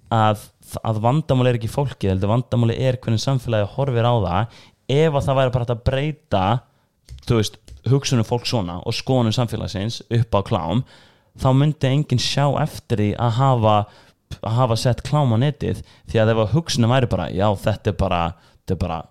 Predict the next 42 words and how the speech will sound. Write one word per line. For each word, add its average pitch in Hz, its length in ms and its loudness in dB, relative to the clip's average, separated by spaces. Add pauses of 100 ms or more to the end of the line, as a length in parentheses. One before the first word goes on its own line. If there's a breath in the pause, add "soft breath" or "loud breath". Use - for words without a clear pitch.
(160)
atvinna, 101 560 2 (100)
þetta 92 160 0
er 87 40 -2
bara 92 140 2
eitthvað 92 140 -4
sem - 80 -10
fólk 98 240 -4
ákveður 104 440 2
að - 80 -2
gera 101 300 4
og 90 140 2
hefur 90 240 -2
fullan 101 240 0
rétt 113 280 0
á 104 60 4
að 95 140 0
gera 104 420 4 (480 loud breath)
og 95 420 4
bara 95 380 4
ein 110 340 4
leið 110 360 2
til 110 140 -4
þess 101 300 -2
að 104 300 0 (320 loud breath)
svo - 200 0
sem, 104 280 2 (540 loud breath)
þú 104 120 0
veist, 101 300 -2
fá 107 160 2 (180)
mat 101 600 2
á 107 60 4
borðið 101 540 2
eða 98 280 4
bara, 95 260 4 (180)
þú - 160 -2
veist, 92 120 0
einhver 104 200 0
sem 98 120 0
þú 92 80 2
vilt 95 220 -2 (400)
dive 104 240 2
into, 113 320 2